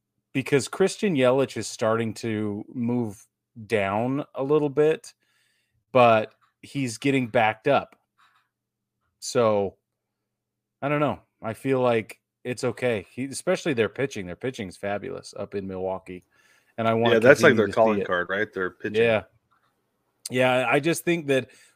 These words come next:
Speaker 1: having one guy like Christian Yelich kinda trend into this, I wouldn't say it's a full-blown skid.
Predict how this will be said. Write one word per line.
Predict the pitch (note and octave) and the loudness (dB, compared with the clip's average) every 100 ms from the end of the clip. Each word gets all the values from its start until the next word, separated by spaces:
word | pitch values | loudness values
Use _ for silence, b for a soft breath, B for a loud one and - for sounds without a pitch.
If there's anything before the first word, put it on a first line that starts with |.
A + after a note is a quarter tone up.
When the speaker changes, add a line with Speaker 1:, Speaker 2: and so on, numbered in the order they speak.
| - | -2
Speaker 1:
having | C#3+ D3+ D3+ B2+ | 2 4 2 0
one | A#2+ C#3 C#3+ | 2 2 2
guy | B2 A#2 C3 | 2 2 2
like | C3 A#2+ | 0 -2
Christian | - C3+ - B2 | -4 -6 -6 -6
Yelich | A2+ A2 B2+ - | -2 0 -2 -6
kinda | - A#2+ | -8 -6
trend | G#2+ - A#2+ A#2 B2 A#2+ | -6 -8 -6 -4 -4 -4
into | A2 G#2+ | -4 -4
this, | G#2 G2+ - - _ _ _ - | -2 -4 -8 -20 _ _ _ -12
I | D3 | -4
wouldn't | A3 A3 | -2 -2
say | - E3+ | -2 -2
it's | D3 | -2
a | C3 | -6
full-blown | - D3+ D3 C#3 C3+ A#2+ A2 | -4 -2 0 0 2 2 -2
skid. | - - - A2+ A2+ E3 F#3+ | -8 -10 -6 -4 -2 -2 -2